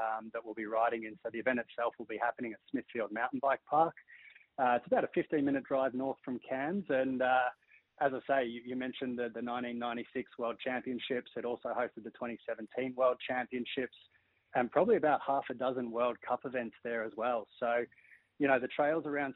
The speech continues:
Smithfield, they're pretty well known for the downhill course. The twenty, twenty seventeen World Downhill course will be operating at Crankworx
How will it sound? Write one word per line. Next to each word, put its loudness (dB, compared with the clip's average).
Smithfield, -2
they're 2
pretty -2
well 2
known 0
for -10
the 0
downhill -2
course. -6
The -18
twenty, -2
twenty 0
seventeen -4
World 2
Downhill -2
course -4
will -2
be -2
operating 2
at -10
Crankworx -4